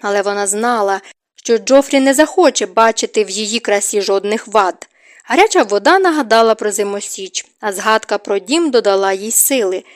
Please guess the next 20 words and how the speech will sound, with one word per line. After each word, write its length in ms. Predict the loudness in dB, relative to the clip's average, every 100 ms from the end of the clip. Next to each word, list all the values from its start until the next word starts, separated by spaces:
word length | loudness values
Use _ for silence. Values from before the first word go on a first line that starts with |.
| -20 _ -4
Вона 240 | 2 4
не 120 | 2
милася 560 | 0 0 2 2 2 0
з 60 | 2
дня 220 | 0 0
страти 440 | 0 2 2 0
батька 600 | 0 0 0 -2 -6 -8 -6 -8
і 60 |
зараз 340 | 2 4 4 2
здригнулася, 760 | 2 2 2 2 2 0 -4
побачивши, 840 | -6 0 2 2 0 -4 -2 -2 -4 -16 -16
як 260 | 0 2 2
забруднилася 880 | -2 -2 -4 -2 2 2 2 -2
вода. 460 | -2 -4 -2 -4 -4 _ _ _
Покоївки 540 | -6 0 2 2 2 0
зняли 380 | 2 4 4
засохлу 500 | 4 0 0 0 -2
кров 240 | -2 0 0
з 80 | -2
обличчя, 600 | -4 -4 -4 0 -2